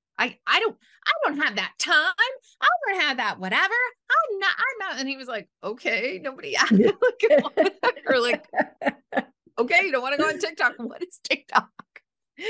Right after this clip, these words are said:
Speaker 1: In twenty twenty, he was like, "What is TikTok?" And so the thing is, is, like, just to understand, we are not, because I think one of the things that people will hear from this, if you hate it,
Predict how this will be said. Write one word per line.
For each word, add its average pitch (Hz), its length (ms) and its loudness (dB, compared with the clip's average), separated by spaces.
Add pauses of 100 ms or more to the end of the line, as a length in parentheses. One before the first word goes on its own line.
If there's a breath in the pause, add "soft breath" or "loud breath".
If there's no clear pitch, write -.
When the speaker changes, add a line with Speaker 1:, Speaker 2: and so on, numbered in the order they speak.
(140 loud breath)
Speaker 1:
In 381 100 -8
twenty 381 240 -4
twenty, 339 280 0
he 226 100 -4
was 220 100 -10
like, 220 160 -12
"What - 260 -8
is - 140 -10
TikTok?" - 380 -10 (580 soft breath)
And 269 240 4
so 254 400 2
the 226 120 -4
thing 277 380 -6
is, 269 500 -6
is, 208 200 -8
like, 196 200 -4 (280)
just 392 220 -6
to - 140 -6
understand, 269 640 -6
we 320 200 -6
are 285 180 0
not, 254 480 -8
because 240 240 -10
I 240 60 -6
think 240 200 -10
one 233 300 -2
of 269 140 -6
the 220 80 -10
things 202 240 -16
that 170 100 -16
people 190 300 -8
will 175 140 -4
hear 269 540 2
from 202 220 -8
this, 180 240 -10
if 185 140 -20
you 190 140 -10
hate 302 380 -6
it, 175 320 -2